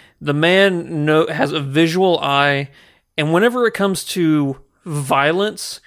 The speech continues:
he can do it in a way to where it is still, you know, uh, atrocious and horrifying to look at, but it's not gratuitous and unnecessary. All of the violence in his movies, I feel,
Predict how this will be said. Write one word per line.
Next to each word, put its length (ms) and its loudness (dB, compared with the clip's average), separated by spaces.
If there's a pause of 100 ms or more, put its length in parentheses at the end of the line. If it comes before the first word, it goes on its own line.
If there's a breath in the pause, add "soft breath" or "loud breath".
(520 soft breath)
he 160 -4
can 300 -4
do 240 -2
it 80 -6
in 100 -4
a 80 2
way 240 2
to 80 -6
where 340 2
it 160 2
is 120 0
still, 640 0 (440 soft breath)
you 280 -4
know, 520 4 (380)
uh, 160 -12 (100)
atrocious 760 0
and 160 -4
horrifying 520 -2
to 80 -2
look 220 -4
at, 220 -4
but 160 2
it's 200 -4
not 340 -2 (540 soft breath)
gratuitous 1120 2
and 400 0
unnecessary. 1040 -2
All 280 2
of 120 0
the 100 -2
violence 680 -2
in 200 -6
his 220 -2
movies, 420 -2
I 140 -2
feel, 520 -2